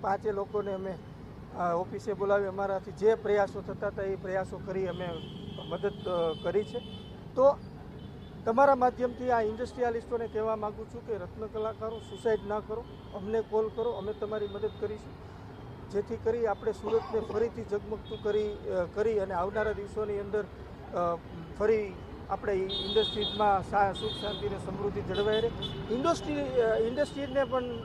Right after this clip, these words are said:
માલિકોને પણ વિનંતી કરવા માગું છું, તમારાથી થતી મદદ આ રત્ન કલાકારોને કરો. આજે ખરાબ સમય છે, રત્ન કલાકારોની તમારા મદદની જરૂર છે.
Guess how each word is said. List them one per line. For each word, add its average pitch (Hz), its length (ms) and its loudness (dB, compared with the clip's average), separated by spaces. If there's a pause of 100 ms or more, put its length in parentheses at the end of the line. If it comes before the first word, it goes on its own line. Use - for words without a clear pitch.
(100)
માલિકોને 254 500 8
પણ 233 180 0
વિનંતી 233 340 2
કરવા 233 300 0
માગું 220 280 -2
છું, 247 120 -10
તમારાથી 277 480 8
થતી 233 380 0 (760)
મદદ 220 300 12 (420)
આ 202 100 10
રત્ન 208 300 4
કલાકારોને 220 580 4
કરો. 226 200 2
આજે 208 200 4
ખરાબ 220 300 2 (100)
સમય 240 240 0
છે, 269 380 -6 (220)
રત્ન 208 220 -4
કલાકારોની 220 560 2
તમારા 208 320 0
મદદની 202 420 0
જરૂર 208 320 2
છે. 254 180 0